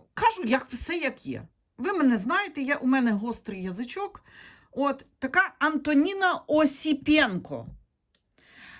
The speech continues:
По-перше, має російський аккаунт. Ось, вісім років. Про-, це вже говорить про те, що це якийсь бот.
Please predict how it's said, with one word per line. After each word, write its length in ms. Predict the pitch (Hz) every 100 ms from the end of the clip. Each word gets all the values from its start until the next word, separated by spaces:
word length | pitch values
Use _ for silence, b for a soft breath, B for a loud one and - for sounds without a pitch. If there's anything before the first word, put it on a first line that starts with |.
| B B
По-перше, 420 | 254 311 453 -
має 300 | 339 349 339
російський 540 | 285 285 302 294 - 285
аккаунт. 580 | 262 196 131 113 _ _ _ _ b b b b b b
Ось, 420 | 214 190 165 -
вісім 460 | 208 359 - 403
років. 440 | 330 220 175 170 -
Про-, 180 | - 254
це 240 | - 359
вже 220 | 302 339
говорить 500 | 285 240 233 247 208
про 120 | 240
те, 180 | 240 392
що 200 | 392 269
це 260 | 233 320 339
якийсь 440 | 247 220 285 269
бот. 440 | 175 175 143 -